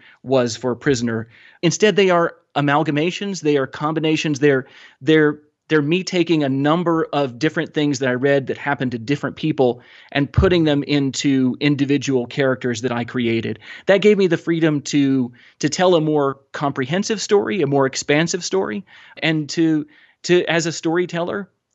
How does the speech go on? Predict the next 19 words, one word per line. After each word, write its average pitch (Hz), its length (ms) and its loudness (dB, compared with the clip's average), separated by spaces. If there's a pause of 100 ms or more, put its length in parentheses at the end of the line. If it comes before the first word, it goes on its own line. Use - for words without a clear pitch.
(100)
make 156 160 0
sure 165 180 -2
that 156 100 -2
my 151 120 -2
story 156 320 -2
had 139 160 -2
a 135 60 -2
beginning 139 460 0
and 135 120 -2
a 131 40 0
middle 131 260 0
and 127 80 0
an 120 100 0
end. 120 240 0
You 117 60 -6
know, 120 60 -2
most 127 240 0
people's 123 320 -2
lives 117 380 -2